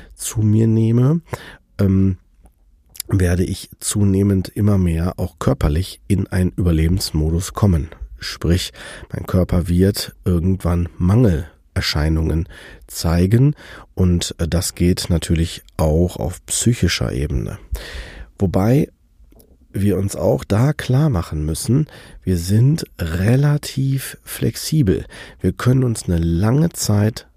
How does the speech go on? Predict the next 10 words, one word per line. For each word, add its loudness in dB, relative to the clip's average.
anpassen. 0
Wir 2
können 0
uns -2
auch -2
für -6
eine -2
sehr -2
lange 4
Zeit -8